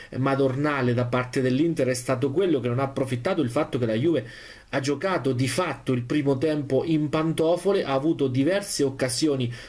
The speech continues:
eh, con Icardi, con De Vrij per raddoppiare, non lo ha fatto. Nella ripresa è venuta fuori la Juventus che ha preso pieno possesso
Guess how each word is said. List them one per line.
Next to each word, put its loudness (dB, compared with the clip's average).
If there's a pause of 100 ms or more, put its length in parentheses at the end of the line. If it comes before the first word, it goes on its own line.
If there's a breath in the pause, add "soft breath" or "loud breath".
eh, 0
con 0
Icardi, 0
con 0
De 2
Vrij 0 (280 loud breath)
per 0
raddoppiare, 0
non 2
lo 4
ha 0
fatto. -2
Nella 0
ripresa -2
è 0
venuta 0
fuori 0 (260 loud breath)
la 2
Juventus 0
che -2
ha 0
preso 0 (400 loud breath)
pieno 0
possesso -2